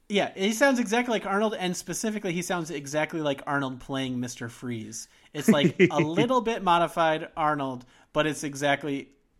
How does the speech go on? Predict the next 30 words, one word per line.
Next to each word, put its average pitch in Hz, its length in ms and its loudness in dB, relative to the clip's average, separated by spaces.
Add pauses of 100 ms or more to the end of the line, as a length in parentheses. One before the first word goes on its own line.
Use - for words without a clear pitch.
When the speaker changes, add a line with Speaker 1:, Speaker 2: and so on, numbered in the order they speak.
(120)
Speaker 1:
immediately 160 480 2
recognizable, 127 560 -4
and, 120 100 -6
and 120 260 -8
obviously 120 460 -6
a 117 40 -8
joke 117 320 -8
that 117 100 -16
they 113 80 -12
wouldn't, 104 260 -14 (140)
wouldn't 123 320 -14
realize 117 300 -14
it - 80 -20
was - 160 -18
their - 280 -18 (400)
father - 320 -8
slash - 420 -14
husband. - 280 -20 (540)
Speaker 2:
It's 156 220 2
very 160 340 8
related 151 440 4
to 120 100 -6
that. 110 380 0
I 123 80 4
have 147 260 6
a 135 80 4
note 127 380 4
that 113 300 0 (420)
Rita 170 360 6
Wilson 165 720 4